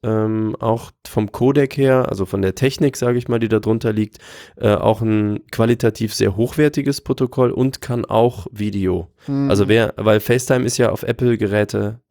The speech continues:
Speaker 2: Mhm.
Speaker 1: äh, alleine bezogen, geht ja nicht mit Android. Wire, äh, wire dot com gibt's halt auf allen Geräten, ist auch verschlüsselt und hat halt eben sehr gute Audioqualität und wenn man möchte, Video.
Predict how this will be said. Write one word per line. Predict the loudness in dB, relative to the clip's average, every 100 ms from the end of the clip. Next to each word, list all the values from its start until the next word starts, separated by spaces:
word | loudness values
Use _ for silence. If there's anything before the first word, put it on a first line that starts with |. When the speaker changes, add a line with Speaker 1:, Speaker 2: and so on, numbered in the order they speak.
| _
Speaker 2:
Mhm. | -4 -2
Speaker 1:
äh, |
alleine | 0 -2 -2 0 2 0
bezogen, | 0 0 0 0 -2
geht | -2
ja | -2
nicht | -2 -2
mit | -4
Android. | -2 -2 0 -2 -4 -12 -20 -14
Wire, | 0 2 4 4 2 -2 -12 _
äh, | -2 2
wire | 2 2
dot | 2 0 0
com | 0 0
gibt's | -2 -4 -2
halt | -2 -2
auf | -4 -4
allen | -2 -2 0
Geräten, | -2 -2
ist | -4 -4
auch | -4
verschlüsselt | -8 -2 -2 0 -2 -6 -20 -20 _
und | -2 0
hat | 0
halt | -2 0
eben | 0 2
sehr | 2
gute | 2 0 2
Audioqualität | 2 2 0 -2 0 2 0
und | 0 -2
wenn | 0
man | 0 2
möchte, | 0 0 0 -2 -2
Video. | -6 -6 -8 -10